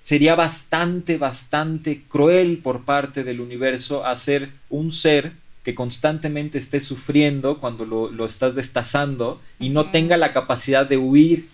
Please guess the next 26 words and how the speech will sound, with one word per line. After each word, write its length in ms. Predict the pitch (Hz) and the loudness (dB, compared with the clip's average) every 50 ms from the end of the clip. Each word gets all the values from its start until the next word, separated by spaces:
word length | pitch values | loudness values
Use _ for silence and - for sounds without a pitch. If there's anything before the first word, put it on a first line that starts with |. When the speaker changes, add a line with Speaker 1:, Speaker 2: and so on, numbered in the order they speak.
| - - - - | -20 -10 -2 0
Speaker 1:
del 160 | 139 127 - | 0 0 0
Speaker 2:
Claro, 180 | - 143 - | -2 -2 0
Speaker 1:
sufrimiento 600 | 127 127 131 135 160 180 190 185 185 170 - - | 0 0 0 0 0 0 0 0 -2 -4 -6 -6
que 80 | - 226 | -4 -4
Speaker 2:
y 20 | 226 | -4
Speaker 1:
le 60 | - | -2
estás 180 | - - - - | 0 -2 -2 -2
Speaker 2:
se 40 | - | -2
quede. 0 | |
Speaker 1:
provocando, 680 | 127 127 123 120 110 110 139 147 156 156 139 117 110 | -2 0 0 0 0 2 0 0 0 0 -2 -4 -4
¿no? 240 | 113 120 135 - - - | -4 -6 -8 -8 -10 -10
Speaker 2:
Claro. 420 | 240 220 214 208 208 202 196 214 - | -8 -6 -4 -4 -6 -8 -10 -6 -2
Speaker 1:
No 140 | 160 165 165 | -2 0 0
tenga 240 | 170 170 170 175 175 | 0 0 2 4 4
la 120 | 165 151 | 4 2
capacidad 460 | 147 135 139 131 123 - 147 147 147 135 | 2 0 -2 -2 2 4 4 4 4 4
de 100 | 139 127 | 2 -2
desapare-, 640 | 127 131 123 127 117 107 - 120 113 110 - - | -2 -4 -4 -4 -6 -6 -4 -4 -4 -4 -6 -6
de, 200 | - 123 123 - | -4 -4 -4 -2
de 180 | - 123 123 123 | -2 -2 -2 -2
evitar 440 | 120 123 120 - - 143 143 143 147 | -2 -4 -6 -2 0 0 0 2 0
la 120 | 151 131 | -2 -4
muerte. 460 | 123 123 131 151 170 170 170 - 117 110 - | -4 -6 -4 -4 -4 -4 -6 -8 -8 -8 -8
Speaker 2:
Ujú. 160 | - - - - 143 | -10 -10 -6 -4 -2
Speaker 1:
Es 80 | 139 160 | 2 2
decir, 460 | 160 - - 170 175 170 - - | 2 2 2 2 2 2 0 -2